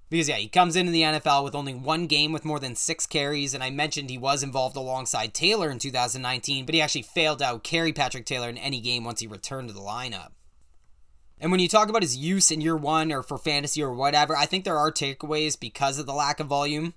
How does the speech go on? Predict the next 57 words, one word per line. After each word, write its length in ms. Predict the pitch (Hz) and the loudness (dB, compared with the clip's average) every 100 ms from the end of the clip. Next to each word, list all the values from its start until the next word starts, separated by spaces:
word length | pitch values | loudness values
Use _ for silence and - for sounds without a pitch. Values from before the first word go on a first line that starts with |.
| - | -8
Like, 160 | 135 | -4
we 80 | 147 | -2
won't 240 | 156 175 170 | 4 4 4
expect 340 | - 147 139 | 0 0 -2
him 100 | 160 | -4
to 60 | 147 | -2
come 220 | 147 143 | -2 -2
in 80 | 135 | -2
and 80 | |
get 160 | 135 120 | -4 -2
short 280 | - 135 120 | -2 -2 -4
yardage 440 | 117 120 127 123 | -4 -2 -2 -4
duties, 340 | 131 127 127 120 | -4 -6 -4 -4
and 120 | 113 | -4
a 40 | |
goal 260 | 113 139 143 | -6 -2 0
line 240 | 147 147 | 0 0
role 180 | 143 143 | 0 -2
is 80 | 139 | 0
hard 180 | 147 143 | -2 -2
to 100 | 143 | -4
imagine 380 | 143 143 139 | -2 -2 -4
right 140 | 139 135 | -4 -2
away. 380 | 143 143 143 - - - | 0 0 -2 -6 -16 2
But 100 | 185 | 6
I 20 | |
also 160 | 214 226 | 6 4
want 160 | 208 | 4
to 60 | 180 | 4
note 180 | 175 165 | 4 4
that 120 | 160 | 2
I 40 | |
think 160 | 180 196 | 2 2
anybody 340 | 165 160 156 | 2 2 0
putting 360 | 131 160 143 117 | -2 -4 -4 -4
too 200 | - 208 | -2 0
much 240 | 202 196 | 2 2
stock 320 | - 180 170 | 4 4 4
into 140 | 165 131 | 0 -2
his 160 | 117 | -4
vision 340 | 117 180 170 185 | 0 2 2 0
as 100 | 160 | 0
a 60 | |
runner, 380 | 160 170 170 170 | 2 2 2 -2
even 240 | 160 135 127 | -4 -4 -8
his 100 | 113 | -6
decision 600 | 123 - 170 165 175 170 | 0 2 2 2 0 0
making, 520 | 175 165 175 170 165 | -2 0 0 0 0
I 100 | 139 | -2
think 180 | 156 143 | -2 -2
that 140 | 135 | -4
could 100 | 143 | 0
all 120 | 131 | -2
be 140 | 123 113 | -2 -8
premature 540 | - 131 113 120 123 | -8 -8 -6 -6 -6
for 160 | 123 131 | -8 -8
sure. 320 | 143 135 | -6 -8